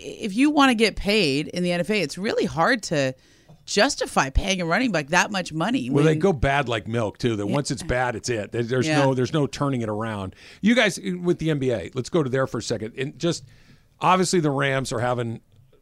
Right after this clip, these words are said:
Speaker 2: an incredibly disappointing season at three and seven. They're not going to the playoffs.
Speaker 1: Yep.
Speaker 2: Does the, "We're gonna cut some guys," wake everybody else up in the, in the organization? Is, is that as much as anything else, this, "Hey, we have seven games to go, and everybody needs to plug in, or we're sending you home"?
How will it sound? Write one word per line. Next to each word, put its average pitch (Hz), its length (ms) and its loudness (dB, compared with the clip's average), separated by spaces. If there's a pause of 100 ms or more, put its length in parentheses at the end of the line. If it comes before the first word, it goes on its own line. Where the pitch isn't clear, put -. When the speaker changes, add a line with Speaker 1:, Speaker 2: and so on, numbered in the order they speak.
(120)
Speaker 2:
an 147 180 -12
incredibly 127 680 -2
disappointing 120 540 -4
season 110 360 -4
at 104 100 -10
three 104 160 -6
and 98 100 -8
seven. 90 320 -8
They're 120 120 -6
not 135 180 -4
going 123 180 -4
to 110 60 -4
the 98 80 -8
playoffs. 98 380 -6
Speaker 1:
Yep. 147 200 -4 (300)
Speaker 2:
Does 190 300 2
the, 185 360 2
"We're 165 240 2
gonna 190 200 0
cut - 400 -2
some 160 180 -2
guys," 143 460 0
wake 135 360 -2
everybody 131 400 -2
else 120 220 -4
up 120 340 -2
in 117 140 -4
the, 117 260 -4
in 117 120 -4
the 117 80 -4
organization? 117 640 -4
Is, 123 80 -4
is 139 260 -6
that 175 180 0
as 156 160 -4
much 151 280 -4
as 120 100 -8
anything 131 300 -6
else, 123 260 -4
this, 127 380 -6 (320)
"Hey, 147 220 2 (220)
we 151 340 2
have 165 200 2
seven 147 300 -2
games 131 240 -4
to 117 80 -10
go, 123 200 0
and 117 80 -4
everybody 135 280 -4
needs 127 160 -6
to - 80 -10
plug 123 340 -4
in, 120 160 -6
or 107 60 -8
we're 107 100 -6
sending 101 340 -6
you 87 120 -10
home"? 85 220 -10